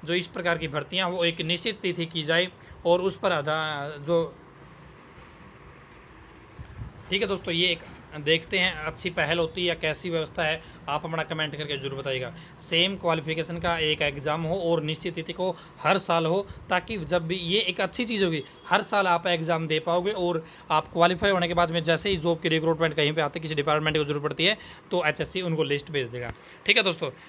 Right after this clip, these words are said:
तो दोस्तों, आज की वीडियो में इतना ही। आपको वीडियो कैसी लगी है? उम्मीद आपको वीडियो पसंद आई है। वीडियो पसंद आई तो वीडियो को लाइक कर दीजिएगा। ये वीडियो आपने यहाँ तक देखी, आप सभी का बहुत बहुत धन्यवाद।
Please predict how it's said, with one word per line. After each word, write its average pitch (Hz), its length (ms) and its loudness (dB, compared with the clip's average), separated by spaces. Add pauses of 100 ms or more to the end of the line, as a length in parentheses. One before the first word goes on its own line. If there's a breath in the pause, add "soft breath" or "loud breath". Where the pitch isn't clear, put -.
(160 loud breath)
तो 139 420 0
दोस्तों, 165 260 0
आज 170 280 4
की - 100 -2
वीडियो 160 160 6
में 160 80 4
इतना 165 140 6
ही। 180 140 8
आपको 170 220 4
वीडियो 160 180 2
कैसी 156 240 4
लगी 170 200 6
है? 208 140 6 (640 loud breath)
उम्मीद 175 260 6
आपको 175 180 4
वीडियो 160 160 4
पसंद 170 300 2
आई 180 100 8
है। 180 60 6
वीडियो 170 200 2
पसंद 170 260 0
आई 170 80 6
तो 160 60 0
वीडियो 160 160 0
को 160 80 2
लाइक 147 220 2
कर 165 100 0
दीजिएगा। 165 300 2
ये 170 200 4
वीडियो 160 200 2
आपने 156 200 -4
यहाँ 156 200 0
तक 175 140 0
देखी, 156 260 0
आप 156 100 2
सभी 156 160 -6
का 151 80 0
बहुत 147 160 0
बहुत 147 120 -4
धन्यवाद। 160 400 2